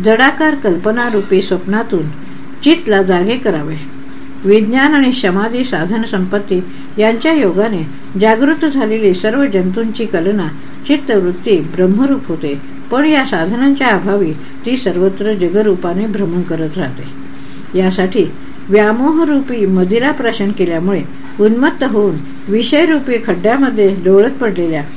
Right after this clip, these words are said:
आणि अज्ञानरूपी निद्रेमध्ये घोरत पडलेल्या चित्तवृत्तीला जागे करावे.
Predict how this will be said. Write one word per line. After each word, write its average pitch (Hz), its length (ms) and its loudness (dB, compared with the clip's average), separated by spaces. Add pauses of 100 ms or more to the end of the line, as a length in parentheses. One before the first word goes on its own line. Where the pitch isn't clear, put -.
(220)
आणि 220 200 0
अज्ञानरूपी 220 800 2
निद्रेमध्ये 196 720 0
घोरत 180 340 0
पडलेल्या 185 520 0 (380)
चित्तवृत्तीला 214 760 0
जागे 170 360 0
करावे. 139 560 -6